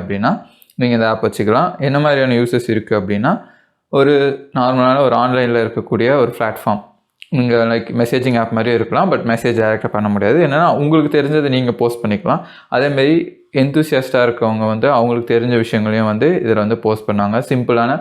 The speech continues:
ஒவ்வொரு டாபிக், இண்டிவிஜுவலா ஒரு பேசிக் கோர்ஸ் எப்படி ஸ்டார்ட் ஆகும், அந்த மாதிரி கோர்சஸ் இருக்கு. But அதை தாண்டி நீங்க already கோர்ஸ் ஜாயின் பண்ணிருக்கீங்க, அதை தாண்டி சின்ன சின்ன விஷயங்கள்லாம் எப்படி எப்படி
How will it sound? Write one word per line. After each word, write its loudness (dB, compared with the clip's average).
ஒவ்வொரு 4
டாபிக், -2
இண்டிவிஜுவலா 2
ஒரு 0
பேசிக் 0
கோர்ஸ் 2
எப்படி -2
ஸ்டார்ட் -2
ஆகும், -2
அந்த 0
மாதிரி 2
கோர்சஸ் 0
இருக்கு. 0
But 2
அதை 4
தாண்டி 2
நீங்க 2
already 0
கோர்ஸ் 2
ஜாயின் -2
பண்ணிருக்கீங்க, -2
அதை 0
தாண்டி -2
சின்ன 0
சின்ன 2
விஷயங்கள்லாம் 2
எப்படி 0
எப்படி 0